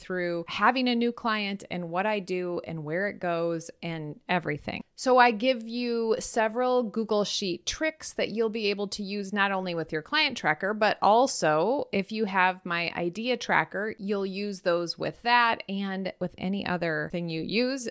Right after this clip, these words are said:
I love seeing people use the computer, <laughs> like screen sharing and actually seeing what they do,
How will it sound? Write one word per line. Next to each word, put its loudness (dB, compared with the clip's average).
I 2
love 0
seeing -4
people -2
use -2
the 2
computer, 2
<laughs> -6
like 4
screen -2
sharing -4
and 0
actually 2
seeing -2
what 0
they 2
do, 0